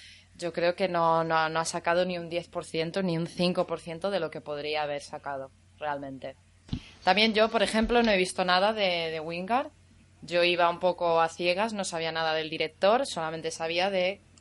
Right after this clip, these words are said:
de la parte de anime, del anime y del manga. Eh, también estoy con vosotros, la parte de fotografía y música, eh, bueno, la banda sonora, me parece que es lo mejor de la peli.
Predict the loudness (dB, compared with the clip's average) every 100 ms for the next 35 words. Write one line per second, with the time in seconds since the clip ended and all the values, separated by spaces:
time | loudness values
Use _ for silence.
0 | _ _ _ -20 -20 -16 -12 -10 -8 -4
1 | 0 2 2 0 -2 -4 -10 -12 -8 -6
2 | -4 -4 -2 -2 -2 -4 -6 -12 -14 -20
3 | -20 -20 -20 -20 -10 4 6 8 6 4
4 | 4 2 2 -2 2 2 0 0 0 0
5 | 0 0 -2 -4 -4 -2 -2 -2 -2 -2
6 | -6 -8 -6 -4 -4 -10 -20 -20 -14 -8
7 | -6 -4 -4 -4 -4 -8 -12 -12 -10 -8
8 | -6 -8 -4 -2 -2 -4 -8 -20 -20 -20
9 | -12 -6 0 0 0 -4 -4 -4 -4 2
10 | 2 2 -2 -16 -8 -4 -4 -2 -4 -4
11 | -6